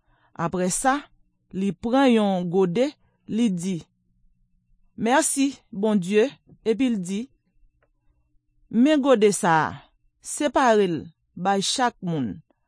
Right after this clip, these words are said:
nan nou. Paske m ap di nou sa, depi kounye a, mwen pa bwè, ni manje, jouk wayòm Bondye a va vini." Apre sa, li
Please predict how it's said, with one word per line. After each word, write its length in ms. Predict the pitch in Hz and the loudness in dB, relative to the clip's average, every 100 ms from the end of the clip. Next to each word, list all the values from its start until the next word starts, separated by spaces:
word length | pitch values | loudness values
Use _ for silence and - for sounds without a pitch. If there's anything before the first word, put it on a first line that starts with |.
| _ _ _ _ _ - | _ _ _ _ _ -10
nan 220 | 185 185 190 | -4 -2 0
nou. 140 | 170 - _ _ _ _ _ _ _ _ _ _ _ _ _ _ _ - | -2 -8 _ _ _ _ _ _ _ _ _ _ _ _ _ _ _ -6
Paske 360 | 175 175 240 | -6 -4 -2
m 80 | 208 | 2
ap 140 | 196 185 | 2 0
di 200 | 165 190 | -2 -2
nou 140 | 190 | -2
sa, 280 | 185 262 311 - _ _ _ _ _ _ | -2 -4 -6 -10 _ _ _ _ _ _
depi 320 | 156 190 190 320 | -2 0 2 0
kounye 420 | 320 262 196 147 | 2 2 0 -2
a, 80 | - _ _ _ _ _ _ | -4 _ _ _ _ _ _
mwen 220 | 170 190 | -6 -6
pa 220 | 180 277 262 | -4 -2 -2
bwè, 460 | 190 170 190 175 - _ _ _ _ | -4 -2 0 -2 -6 _ _ _ _
ni 220 | 170 202 240 | -4 0 2
manje, 560 | 233 185 147 185 156 _ _ _ _ _ | 2 0 -4 -4 -6 _ _ _ _ _
jouk 680 | 165 160 180 294 254 - - _ _ _ _ _ _ _ _ _ _ - | -12 -8 -4 -4 -6 -20 -20 _ _ _ _ _ _ _ _ _ _ -6
wayòm 440 | 185 185 214 214 | -2 2 2 2
Bondye 400 | 202 190 156 180 | 0 -4 -4 -2
a 100 | 160 156 _ _ _ | -2 -4 _ _ _
va 180 | 151 147 | -8 -6
vini." 380 | 170 202 156 - _ _ _ _ _ - | -4 -4 -6 -10 _ _ _ _ _ -14
Apre 340 | 160 160 196 | -12 -6 -4
sa, 220 | 208 208 180 | -2 -2 -2
li 260 | 196 190 | -2 -6